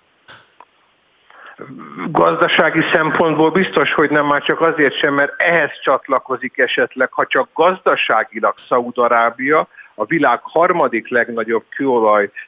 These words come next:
termelője, korábban az Egyesült Államok legnagyobb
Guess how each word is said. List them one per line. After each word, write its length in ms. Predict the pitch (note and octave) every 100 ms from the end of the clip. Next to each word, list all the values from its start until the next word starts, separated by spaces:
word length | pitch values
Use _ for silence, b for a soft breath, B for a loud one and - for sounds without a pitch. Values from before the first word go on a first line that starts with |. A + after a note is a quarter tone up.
| _
termelője, 760 | B2+ B2 A#2+ A#2+ A2+ A#2 A2 -
korábban 540 | - D3+ B2 A#2 B2
az 100 | A#2 C#3
Egyesült 720 | C#3 C3 A#2+ - A2+ G#2+ -
Államok 520 | G#2 G#2 G2+ G#2 - B B B
legnagyobb 760 | A#2 C3+ B2+ A2+ G2+ G#2 G#2